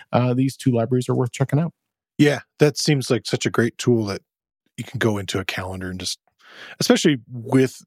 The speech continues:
Speaker 2: other things maybe feeding into it, like the idea of natural language,
Speaker 1: Y-
Speaker 2: you know, processing or even voice processing,
Speaker 1: Yeah,
Speaker 2: you know,
Speaker 1: y-
Speaker 2: being able to spit into it.
Speaker 1: Yeah, you, you get into the, um, you know, like, I, I, I think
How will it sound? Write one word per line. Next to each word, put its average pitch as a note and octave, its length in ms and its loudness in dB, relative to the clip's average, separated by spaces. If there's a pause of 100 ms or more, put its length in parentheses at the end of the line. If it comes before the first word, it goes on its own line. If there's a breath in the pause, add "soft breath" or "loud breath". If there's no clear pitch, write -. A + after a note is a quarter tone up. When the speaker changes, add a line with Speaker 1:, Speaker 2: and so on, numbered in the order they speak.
(180)
Speaker 2:
other B2+ 220 4
things A2 300 0
maybe G#2 240 2
feeding G#2+ 400 0
into G#2 300 -2
it, - 160 -6
like - 200 -8
the F#2+ 100 -4
idea F#2+ 340 -4
of F#2+ 200 -10
natural F2+ 340 -6
language, F#2 400 -6 (340 loud breath)
Speaker 1:
Y- - 100 -2 (400 loud breath)
Speaker 2:
you - 60 -6
know, - 80 -6
processing G2 480 -2
or F2+ 160 -8 (240)
even G2+ 260 -2
voice G2 280 0
processing, F#2 640 -4
Speaker 1:
Yeah, B2 260 2
Speaker 2:
you G#2+ 140 -4
know, - 80 -8
Speaker 1:
y- C#3 60 -4
Speaker 2:
being G2 140 -6
able F#2+ 180 -8
to F#2 80 -6
spit - 260 -4
into F#2+ 260 -4
it. F2+ 120 -8 (120)
Speaker 1:
Yeah, A#2 220 2
you, A2+ 220 0
you C3+ 100 4
get B2+ 180 0
into B2 220 0
the, G2 380 0
um, F2+ 420 -2
you G#2+ 100 2
know, G2+ 120 0
like, F#2 200 -4
I, F2+ 100 -2 (360 loud breath)
I, E2+ 160 0
I - 40 2
think D3+ 260 4